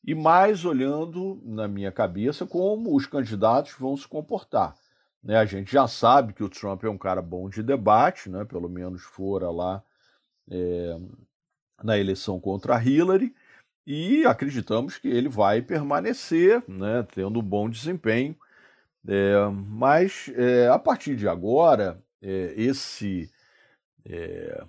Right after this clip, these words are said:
esse movimento dos mercados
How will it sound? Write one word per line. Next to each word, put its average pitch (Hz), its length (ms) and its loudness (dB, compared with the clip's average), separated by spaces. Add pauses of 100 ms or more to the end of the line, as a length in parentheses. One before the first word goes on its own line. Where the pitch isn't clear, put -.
(400)
esse - 480 -12
movimento 110 1160 0
dos 90 280 -6
mercados 92 920 2